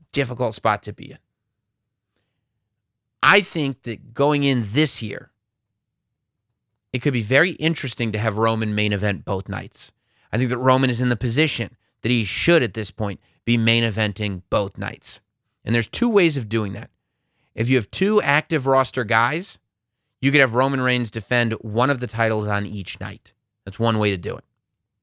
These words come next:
The way I would do it, and this is assuming we can get The Rock, 'cause that's when, what's long been rumored. We're in Los Angeles. We've already sold something like eighty, ninety thousand tickets over the course of two nights.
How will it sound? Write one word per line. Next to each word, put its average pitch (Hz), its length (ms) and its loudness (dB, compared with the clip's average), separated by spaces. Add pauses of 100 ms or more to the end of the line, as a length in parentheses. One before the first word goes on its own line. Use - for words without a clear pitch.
(720)
The 120 80 0
way 120 160 6
I 113 140 8
would 196 140 2
do 277 180 2
it, 302 120 -2 (1200)
and 135 120 0
this 190 160 -2
is - 80 -8
assuming 190 500 0
we 156 120 0
can 123 180 -2
get 123 280 0
The 123 120 -2
Rock, 101 380 -4 (560)
'cause 113 120 -2
that's 143 220 4
when, 120 280 -2
what's 117 300 -2
long 131 320 2
been 185 140 4
rumored. 147 380 0
We're 107 120 -4
in 151 260 2
Los 190 280 4
Angeles. 147 680 -2 (680)
We've 110 160 0
already 156 220 6
sold 175 420 2
something 165 260 -4
like 135 140 0
eighty, 151 280 0
ninety 151 240 0
thousand 143 420 -2
tickets 165 520 -4
over 135 180 2
the 127 80 0
course 139 240 0
of 113 140 -8
two 151 160 -4
nights. 147 480 -2